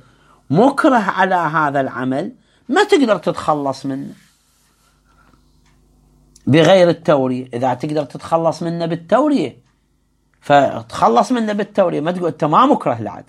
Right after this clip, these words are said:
مما لا يضر بحاله كالفرار مثلًا، ينهزم من عنده. والاستعانة بالغير مثلًا، استعين بغيرك، مو رأسًا قال لك: "طلق"، تجي تقول: "طالق"، ولا: "أنا مضطر"، لا، أنت عندك طرق تقدر تتخلص بها من هذا الإكراه،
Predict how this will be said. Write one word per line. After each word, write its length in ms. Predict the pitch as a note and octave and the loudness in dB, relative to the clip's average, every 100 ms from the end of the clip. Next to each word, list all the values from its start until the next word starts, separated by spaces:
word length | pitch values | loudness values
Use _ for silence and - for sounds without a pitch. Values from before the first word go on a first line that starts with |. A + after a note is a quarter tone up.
| _ _ _ _ _ _ _ _ _ _ _ _ | _ _ _ _ _ _ _ _ _ _ _ _
مما 400 | B2 D3+ D#3 D3+ | 4 6 6 6
لا 220 | E3 B3+ | 6 6
يضر 160 | C#4 D4 | 6 4
بحاله 540 | C4 G3 G3 E3+ C#3 A#2+ | 2 0 0 -2 -6 -8
كالفرار 600 | E3 D3+ - F3+ D4 D#4+ | -8 -8 -4 -2 0 -2
مثلًا، 340 | A#3+ E3+ D#3 D#3+ | -4 -10 -12 -4
ينهزم 460 | G#3+ D#4+ C#3 A#2+ G#2 | 4 4 4 0 -8
من 160 | G2+ - | -14 -14
عنده. 220 | - - _ _ _ _ _ _ _ _ _ _ | -20 -20 _ _ _ _ _ _ _ _ _ _
والاستعانة 920 | - F3 F#3 F#3 - G3+ A3 D4 D#4+ | 2 2 2 -2 0 0 2 2 2
بالغير 540 | C#4+ C4 A#3+ D4+ D4 A#3 | 2 2 2 4 4 2
مثلًا، 500 | G3 - E3 D#3 - - | -2 -2 -4 -6 -14 -20
استعين 480 | - G#3 A3 E4+ | -10 -8 -4 -2
بغيرك، 480 | C#4 A3 A3 F3 - | 2 2 2 -2 -4
مو 140 | D3 A#3+ | 0 4
رأسًا 240 | D#4 C#4+ | 4 2
قال 240 | D4 C#4+ | 2 2
لك: 180 | C#4 - | 2 0
"طلق"، 300 | C#4 C#4 C4+ | 2 2 0
تجي 220 | - A#3 | -2 -4
تقول: 220 | A3+ G#3+ A#3 | -4 -6 -4
"طالق"، 420 | A3 G3 F3+ - _ _ - | -2 0 -2 -8 _ _ 0
ولا: 300 | F3+ G#3+ G3+ | 2 4 4
"أنا 80 | G3 | 2
مضطر"، 420 | F#3 F3+ F#3 D#3+ | 0 0 -2 0
لا، 280 | D#3 A#3 - _ _ _ _ _ F#2 | 0 0 0 _ _ _ _ _ -16
أنت 220 | G#2+ A#2+ | -10 -6
عندك 380 | A#2+ A#3+ C4 - | -4 -2 -2 -2
طرق 320 | - G4 - | -4 -4 -2
تقدر 280 | C#4 B3+ A3 | 0 0 -2
تتخلص 600 | G#3+ G3+ G#3 G3+ F3+ F#3+ | -4 -4 -2 -2 -2 -2
بها 160 | F3 | -4
من 120 | F3 | -2
هذا 220 | D3 E3 D3 | -2 -2 -4
الإكراه، 460 | B2+ A#2+ A#2 F#2+ | -6 -10 -12 -14